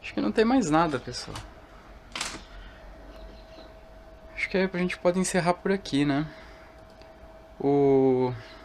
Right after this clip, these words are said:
computador tá rodando direitinho, não deu mais problema, nada. Vou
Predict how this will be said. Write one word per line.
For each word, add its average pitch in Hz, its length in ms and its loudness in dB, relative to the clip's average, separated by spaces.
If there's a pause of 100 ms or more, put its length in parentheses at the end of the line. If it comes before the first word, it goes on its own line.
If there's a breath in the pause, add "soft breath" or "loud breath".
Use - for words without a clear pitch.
(180 loud breath)
computador 139 460 2
tá - 100 -6
rodando 139 380 2
direitinho, 151 600 -2
não 147 80 0
deu 135 140 2
mais 131 180 -2
problema, 135 560 0
nada. 165 460 -2 (340)
Vou 170 120 -12